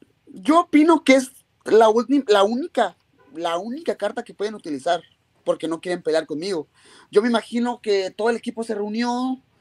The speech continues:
o todo el equipo, el equipo habló al respecto y dijeron, "Hey, ¿sabes qué? La pelea contra Brandon no nos conviene porque vamos a perder. ¿Qué hacemos? O sea, ¿cómo la evitamos? ¿Cómo podemos dar la vuelta? O sea, ¿qué hacemos? ¿Qué hacemos? ¿Qué hacemos?".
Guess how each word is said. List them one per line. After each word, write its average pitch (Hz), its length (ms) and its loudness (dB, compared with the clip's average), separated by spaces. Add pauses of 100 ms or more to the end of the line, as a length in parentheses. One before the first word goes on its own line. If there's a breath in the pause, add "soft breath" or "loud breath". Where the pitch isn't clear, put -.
(260)
o 175 600 2
todo 214 120 0
el 226 80 0
equipo, 208 400 -8
el 185 80 -4
equipo 208 480 0
habló 175 240 2
al 214 80 2
respecto 202 420 -6
y - 20 -18
dijeron, 180 200 -10
"Hey, 202 140 -2
¿sabes 180 260 -6
qué? 208 260 -2 (240)
La 151 160 -4
pelea 147 320 -2
contra 165 220 -6
Brandon 160 240 -6
no 175 80 -12
nos 190 140 -14
conviene 156 360 -2
porque - 260 -6
vamos 156 200 0
a 180 60 -2
perder. 143 360 2 (680)
¿Qué 165 120 2
hacemos? 175 380 0
O 139 60 -6
sea, 131 140 -4
¿cómo 175 240 -6
la 196 60 6
evitamos? 170 520 0
¿Cómo 185 220 -10
podemos 175 280 0
dar 190 160 0
la 170 100 2
vuelta? 165 380 -2
O 139 40 -6
sea, 131 260 -4 (160)
¿qué 175 80 -2
hacemos? 185 380 -6
¿Qué - 80 -8
hacemos? 185 280 -10
¿Qué 185 80 -6
hacemos?". 180 460 -6